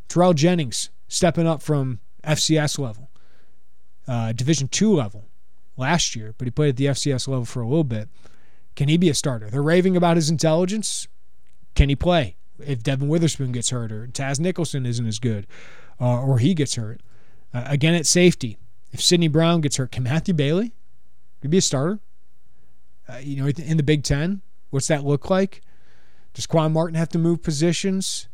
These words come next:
So tha-, that's where, that's where you get concerned, is if you have a rash of injuries. If, if Illinois is lucky with injuries, I,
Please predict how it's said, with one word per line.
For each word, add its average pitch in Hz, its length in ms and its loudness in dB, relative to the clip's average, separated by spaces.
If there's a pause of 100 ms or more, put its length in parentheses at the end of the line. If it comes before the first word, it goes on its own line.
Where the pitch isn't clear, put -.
(580)
So - 160 -2
tha-, 165 200 0
that's 220 320 6
where, 208 260 6
that's 196 220 2
where 226 100 4
you 196 80 4
get 170 140 4
concerned, 131 560 -2 (440)
is 151 580 -2 (1040)
if 123 120 -4
you 214 120 10
have 214 200 8
a 160 100 2
rash 165 380 4
of 143 80 0
injuries. 123 460 -2
If, 135 80 -6
if 170 180 -4
Illinois 349 240 4
is 160 100 4
lucky 160 280 4
with 117 120 0
injuries, 117 400 0
I, 120 60 -4